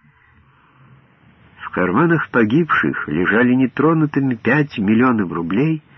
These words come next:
и почти четыре тысячи долларов. Это обстоятельство, а также контрольные выстрелы в голову каждой из жертв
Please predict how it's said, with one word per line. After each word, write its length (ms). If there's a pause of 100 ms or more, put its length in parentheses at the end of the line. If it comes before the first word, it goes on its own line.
(460)
и 80
почти 460
четыре 400
тысячи 420
долларов. 460 (1400)
Это 240
обстоятельство, 840 (320)
а 100
также 280
контрольные 640
выстрелы 580
в 200
голову 400
каждой 500
из 220
жертв 540